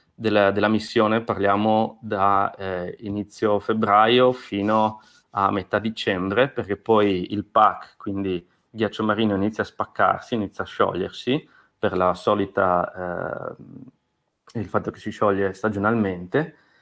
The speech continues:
ehm, e qui-, e quindi, eh, si usa un altro aeroporto più nell'entroterra che,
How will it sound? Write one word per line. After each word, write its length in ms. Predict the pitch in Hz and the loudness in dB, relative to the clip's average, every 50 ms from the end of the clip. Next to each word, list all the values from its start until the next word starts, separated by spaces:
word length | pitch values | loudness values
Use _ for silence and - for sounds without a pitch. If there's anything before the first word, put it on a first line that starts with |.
| _ _ _ _ _ _ _ _ | _ _ _ _ _ _ _ _
ehm, 760 | - 113 110 110 107 107 104 104 101 98 95 92 95 95 90 - _ _ _ _ _ _ _ _ _ _ _ _ _ _ _ _ _ _ _ _ _ _ - - _ | -4 -2 0 0 2 0 0 0 -2 -2 -4 -4 -6 -8 -8 -12 _ _ _ _ _ _ _ _ _ _ _ _ _ _ _ _ _ _ _ _ _ _ -20 -20 _
e 200 | _ 127 120 117 - | _ -4 -4 -4 -4
qui-, 120 | - 123 - | -8 -2 0
e 140 | 135 127 | 0 0
quindi, 460 | 127 - 156 131 117 113 110 123 135 139 | 4 4 6 6 8 6 6 6 4 4
eh, 880 | - 120 107 101 101 98 98 98 95 95 95 90 90 - - - - - - - | 4 2 4 4 4 4 4 4 2 2 0 -2 -4 -6 -6 -8 -14 -18 -20 -20
si 160 | - - - 123 | -18 -6 -2 0
usa 200 | 120 117 110 110 | 2 2 2 2
un 80 | 104 | 4
altro 300 | 104 110 117 113 - 120 | 4 4 4 4 2 2
aeroporto 920 | 110 101 113 113 113 - 113 107 104 101 101 - - 120 117 120 120 120 | 2 4 2 0 2 2 2 4 4 2 -2 0 2 4 4 4 2 0
più 160 | - - 117 | -4 -2 0
nell'entroterra 880 | 107 104 98 104 104 101 - 131 139 - - 104 95 95 90 101 104 - | 0 2 0 0 -2 -2 -2 -4 -6 0 0 0 0 2 0 -2 -4 0
che, 340 | - 113 101 98 92 90 | 0 2 2 2 0 -2